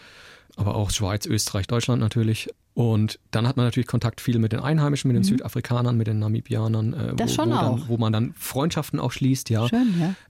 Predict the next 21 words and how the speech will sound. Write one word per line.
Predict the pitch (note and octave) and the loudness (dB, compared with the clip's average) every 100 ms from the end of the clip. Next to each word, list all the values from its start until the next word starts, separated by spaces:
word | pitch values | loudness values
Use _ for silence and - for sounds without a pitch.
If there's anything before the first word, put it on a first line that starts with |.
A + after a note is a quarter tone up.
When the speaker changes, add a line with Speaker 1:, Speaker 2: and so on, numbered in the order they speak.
| _ - | _ -8
Speaker 1:
Ich | - | -2
habe | D#3 | 0
in | D3+ | 2
Namibia | D3+ D3+ D#3 | 2 2 0
aus | C#3+ - | -2 -2
ganz | C#3 C#3+ | -2 -2
viel | - - - - - E3+ | -6 -10 -12 -10 -2 0
verschiedenen | D3 - C#3 C3+ C3 C3+ | 0 0 2 4 2 2
Perspektiven | C3 - C3 - - C#3 | 0 0 -2 -2 0 0
kennengelernt. | A#2+ A2 G#2+ G2+ G#2+ | 2 2 2 0 -2
Also | A2+ | 0
ich | A#2 | 2
war | B2 | 2
ja | |
dort | A2 A#2 | 2 0
als | - - - | -2 -6 -2
Tourist, | A2+ A#2 D#3+ - | 0 2 0 0
ich | A2 | -2
war | A2 | -2
dort | A#2 - | -2 -4
als | A2 G#2+ - - | -4 -4 -4 -6